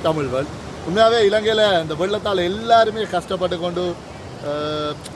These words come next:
இதான் நீங்க வந்து கேட்க, இங்க ஒரு ஊர் மட்டும் வேற லெவல்ல ஃபன் எடுத்து கொண்டு இருக்குது. அஹ், இது எந்த இடம்? உடையார்காட்டு என்ன தம்பி? உடையார்காட்டுல என்ன குளத்து பேர்? உடையார்காட்டு வான். இங்க பாத்தீங்கன்னு சொன்னா நிறைய பேர் மீன் பிடிச்சு கொண்டும் அந்த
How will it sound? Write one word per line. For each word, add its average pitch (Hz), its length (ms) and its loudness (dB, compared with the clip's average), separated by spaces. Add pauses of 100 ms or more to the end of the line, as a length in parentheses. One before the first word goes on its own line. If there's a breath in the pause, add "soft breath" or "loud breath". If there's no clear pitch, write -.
(120)
இதான் 208 200 4
நீங்க 226 140 0
வந்து 208 120 -4
கேட்க, 208 200 0
இங்க 202 200 0
ஒரு 185 140 2 (140)
ஊர் 269 140 -2
மட்டும் 220 400 4
வேற 220 320 6
லெவல்ல 202 380 2
ஃபன் 190 260 0
எடுத்து 180 180 -2
கொண்டு 160 220 0
இருக்குது. 143 280 -2 (560)
அஹ், 170 320 6
இது 196 100 2
எந்த 240 140 4
இடம்? 254 160 4
உடையார்காட்டு 262 420 4
என்ன 277 100 0
தம்பி? 226 200 -4 (520)
உடையார்காட்டுல 247 500 2 (100)
என்ன 254 220 -2
குளத்து 247 280 2
பேர்? 269 140 6 (2750)
உடையார்காட்டு 214 540 4
வான். 185 280 4 (400)
இங்க 214 180 -2
பாத்தீங்கன்னு 214 460 0
சொன்னா 226 180 0 (520)
நிறைய 302 380 2
பேர் 269 220 4 (100)
மீன் 262 280 -4
பிடிச்சு 214 320 -2
கொண்டும் 202 260 0 (280)
அந்த 190 120 0